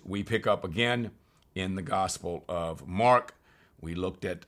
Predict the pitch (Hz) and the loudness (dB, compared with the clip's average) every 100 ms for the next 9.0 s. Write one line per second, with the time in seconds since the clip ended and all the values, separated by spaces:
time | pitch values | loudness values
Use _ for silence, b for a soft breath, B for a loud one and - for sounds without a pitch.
0 | _ 101 101 98 - 101 92 - - 95 | _ -2 0 2 0 -2 -4 -6 -4 -4
1 | 85 82 - 120 120 117 - 85 - 85 | -4 -8 -2 2 4 4 0 -4 -6 -4
2 | 107 104 101 92 85 80 69 - 123 - | 4 6 4 2 -4 -6 -6 -2 0 0
3 | - 90 - - - 135 156 143 117 101 | -4 -6 -6 -8 2 10 10 10 4 -2
4 | 98 95 95 - 90 104 101 92 92 98 | -6 -8 -8 -8 -8 -6 -6 -6 -8 -8
5 | 87 87 120 131 127 113 b b b b | -8 0 4 4 4 0 b b b b
6 | _ 104 101 98 98 95 92 113 120 - | _ -6 -4 -4 -4 -4 -2 0 0 0
7 | 101 110 113 101 - 90 107 104 90 82 | -2 0 -2 -2 -4 -4 -2 -2 -2 -2
8 | 90 95 95 87 - - 127 123 - - | -4 -4 -4 -4 -2 0 0 0 -4 -8